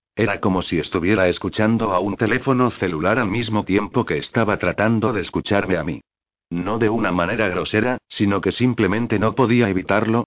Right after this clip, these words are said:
lo que era peor. "Baltazar y Vicky Ranulf también",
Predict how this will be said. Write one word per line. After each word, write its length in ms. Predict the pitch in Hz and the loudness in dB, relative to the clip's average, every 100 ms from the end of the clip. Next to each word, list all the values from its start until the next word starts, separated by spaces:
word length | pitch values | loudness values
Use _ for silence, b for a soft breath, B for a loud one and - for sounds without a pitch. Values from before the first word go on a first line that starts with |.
| - | 0
lo 200 | 90 92 | 0 2
que 200 | 87 101 | 2 2
era 140 | 101 | 0
peor. 340 | 104 87 69 - _ _ _ _ _ _ _ _ | 2 0 0 -8 _ _ _ _ _ _ _ _
"Baltazar 520 | 87 85 78 - 113 | -2 -2 -2 0 2
y 80 | 113 | 2
Vicky 240 | 107 101 | -2 -4
Ranulf 400 | 87 76 117 135 | -2 2 2 2
también", 540 | - 90 110 131 82 | 0 0 2 2 0